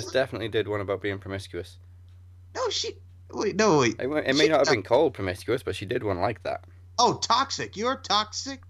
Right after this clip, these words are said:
Speaker 2: I'm slipping under. That one?
Speaker 1: Maybe. We
Speaker 2: Wait,
Speaker 1: need
Speaker 2: no, Nelly, dude, Nelly Furtado did Promiscuous. Aaron Timberland, Promiscuous Girl.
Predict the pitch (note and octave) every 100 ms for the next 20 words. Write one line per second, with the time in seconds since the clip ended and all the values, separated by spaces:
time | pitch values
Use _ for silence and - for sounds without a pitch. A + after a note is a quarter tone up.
0 | D3 E3+ G3+ G3 A#3 A#3 C#4+ B3+ G3 F#3+
1 | F#3+ G#3+ A#3+ G3 F3 - D3 - - -
2 | D#3 D3 B2 B2 - - - - - -
3 | - - A2+ - B3+ G#4 G3+ - G#4 G4
4 | G4 G4+ F4 G#3 D4 E4 A#3+ D#4+ E4 G#3+
5 | G3 G3 A3 C4+ - B2+ A2 D#3 F#3 F3
6 | G#3 A3+ B3 - F3 F#3+ - G#3 G#3+ A#3+
7 | - A3 A3 A3 A#3